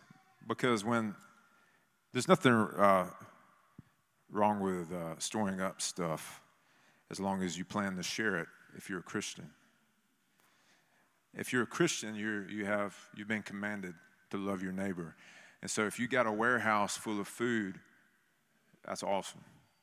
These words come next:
You're gonna be able to feed a lot of people. But the thing is, we're not hoarding it up for ourselves. We don't, we don't have fear because if, say you had a gym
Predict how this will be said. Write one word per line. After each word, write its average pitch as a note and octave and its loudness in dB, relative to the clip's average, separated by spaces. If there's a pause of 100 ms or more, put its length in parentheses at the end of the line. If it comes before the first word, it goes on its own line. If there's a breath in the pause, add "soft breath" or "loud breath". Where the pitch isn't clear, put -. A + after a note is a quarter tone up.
(380)
You're G2+ -6
gonna G2+ -2
be F#2+ -2
able F#2 -2
to F2 -6
feed F#2+ -6
a F2 -4
lot F2 0
of E2+ -6
people. F2 -4 (2500 soft breath)
But G2+ 4 (1200 soft breath)
the G2+ -6
thing B2 0
is, A2+ 4
we're A2 4
not A2 2
hoarding A2+ 4
it G2+ -2
up G#2 2
for G#2 -2
ourselves. F#2+ -2 (540 soft breath)
We G#2 2
don't, G#2+ 4
we A2 0
don't A2+ 2
have G#2+ 2
fear A#2 4
because G#2 -2
if, - -8
say B2+ 2
you B2 2
had B2 6
a G#2+ 2
gym A2+ 2